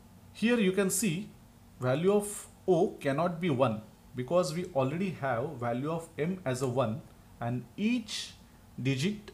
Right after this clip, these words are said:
each letter represents a unique digit. So this possibility is ruled out. Hence O has to be zero. If O is zero, then S equal to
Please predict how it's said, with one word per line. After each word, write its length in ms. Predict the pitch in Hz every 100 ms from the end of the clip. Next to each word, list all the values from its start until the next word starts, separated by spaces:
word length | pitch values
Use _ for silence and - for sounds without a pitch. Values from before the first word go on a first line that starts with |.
| - -
each 360 | 196 208 -
letter 300 | 131 139 190
represents 600 | 151 147 143 135 196 226 196
a 120 | 202
unique 320 | 127 151 120
digit. 260 | 123 113 110 - - -
So 360 | - - 131 131
this 200 | 120 127
possibility 540 | - 139 196 190 190
is 180 | 175 120
ruled 240 | 127 160 117
out. 220 | 92 - - - - - - - - - -
Hence 380 | 156 240 - -
O 160 | 175 214
has 320 | 131 139 -
to 100 | 165
be 220 | 160 277 - - 117
zero. 400 | 107 151 117 - - - - - - -
If 200 | 180 -
O 120 | 202
is 140 | 247 190
zero, 400 | 190 170 151 262 - - -
then 320 | 135 208 - - - - - - - - - -
S 320 | 170 208 - -
equal 300 | - 151 139
to 200 | 135